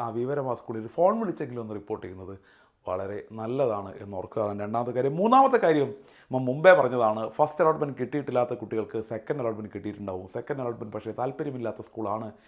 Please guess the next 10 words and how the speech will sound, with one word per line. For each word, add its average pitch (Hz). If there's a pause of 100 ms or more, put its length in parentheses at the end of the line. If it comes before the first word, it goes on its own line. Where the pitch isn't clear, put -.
(360)
കിട്ടിയത് 123
എങ്കിലും 107 (300)
ആ 107
സ്കൂളിൽ 113
പോയി 104 (260)
നിങ്ങൾ 104
ജോയിൻ 104
ചെയ്തേ 110
മതിയാവൂ, 101 (200)
ഇല്ലെങ്കിൽ 101